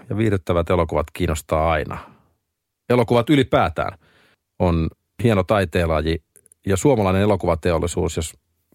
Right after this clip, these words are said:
katsotaan vaikka noita katsotuimpia kotimaisia leffoja elokuvateattereissa, niin se listahan näyttää, top kaksikymmentä lista, tosi erikoiselta. Siellä on nämä klassikot kolmekymmentä, neljäkymmentä, viisikymmentä-luvulta, muutama Uuno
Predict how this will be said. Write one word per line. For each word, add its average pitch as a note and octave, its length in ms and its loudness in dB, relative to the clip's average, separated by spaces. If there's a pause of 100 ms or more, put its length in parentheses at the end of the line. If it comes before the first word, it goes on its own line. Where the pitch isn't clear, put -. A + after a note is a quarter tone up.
katsotaan G#2 360 0
vaikka F2+ 260 -2
noita E2+ 180 0
katsotuimpia E2 680 -2
kotimaisia D#2+ 640 -2
leffoja D#2+ 380 -4
elokuvateattereissa, - 1000 -4
niin - 100 -4
se G#2+ 160 -2
listahan F#2+ 360 0
näyttää, F2 480 0
top G2+ 180 0
kaksikymmentä F#2+ 380 -4
lista, - 240 -4
tosi F2+ 240 0
erikoiselta. D#2+ 640 -2 (1080)
Siellä A2+ 140 2
on G2 60 2
nämä A2+ 120 4
klassikot A#2+ 520 0 (880)
kolmekymmentä, A2 380 0
neljäkymmentä, G2+ 360 0 (260)
viisikymmentä-luvulta, G2 760 2 (520)
muutama A2 400 2
Uuno G#2 400 2